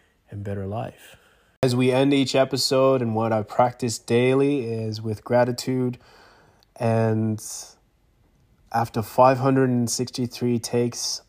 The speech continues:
on bringing this podcast to life, after the five hundred and sixty-fourth attempt, whew, a bit emotional.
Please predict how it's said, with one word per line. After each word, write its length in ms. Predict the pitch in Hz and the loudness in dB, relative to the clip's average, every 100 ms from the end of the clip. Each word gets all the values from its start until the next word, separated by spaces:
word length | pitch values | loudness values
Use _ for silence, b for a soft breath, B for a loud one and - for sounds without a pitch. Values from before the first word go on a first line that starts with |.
| _ - | _ -6
on 760 | 120 113 113 113 113 113 113 - _ _ _ _ _ _ - | -2 0 -2 -2 -4 -6 -8 -14 _ _ _ _ _ _ -14
bringing 360 | 113 117 120 | -2 2 2
this 160 | 113 107 | 2 -2
podcast 680 | - 117 113 - 117 113 - | 0 0 0 -4 -6 -4 -6
to 100 | 117 | -6
life, 680 | 113 143 139 131 - - _ b b b b b | 2 4 4 2 -4 -20 _ b b b b b
after 260 | 123 - 117 | -8 -6 -6
the 300 | 117 113 107 | -4 -4 -2
five 240 | 127 123 | 0 2
hundred 220 | 127 127 | 0 -2
and 120 | 123 | -2
sixty-fourth 1080 | 117 120 - 123 - 131 127 123 113 - - _ b b b b b | -4 -8 -8 -10 -8 -6 -2 -2 -4 -12 -20 _ b b b b b
attempt, 680 | 107 107 156 165 165 - - - _ _ _ b b b b b b b _ _ _ _ _ _ _ - | -10 -4 0 0 -2 -10 -18 -20 _ _ _ b b b b b b b _ _ _ _ _ _ _ -6
whew, 180 | 240 175 | -2 -2
a 240 | - - - | -4 -14 -10
bit 120 | 120 | -6
emotional. 680 | 120 120 117 - 113 123 | -4 -2 -4 -6 -8 -8